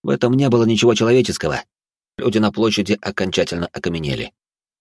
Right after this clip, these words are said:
Тень истаяла. Ричард ласково потрепал своего раба по голове.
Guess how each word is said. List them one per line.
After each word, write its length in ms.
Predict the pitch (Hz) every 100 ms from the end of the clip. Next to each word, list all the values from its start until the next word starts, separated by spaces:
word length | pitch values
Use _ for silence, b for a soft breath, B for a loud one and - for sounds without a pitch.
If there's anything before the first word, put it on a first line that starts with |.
| _ -
Тень 260 | 92 82 -
истаяла. 560 | - - 82 67 - - _ _ _ _ _ _ _ _ _ -
Ричард 400 | 127 160 151 117
ласково 340 | 135 - 120
потрепал 460 | 107 101 104 113 101
своего 340 | 92 92 92
раба 240 | 92 87 87
по 160 | -
голове. 420 | 87 82 78 73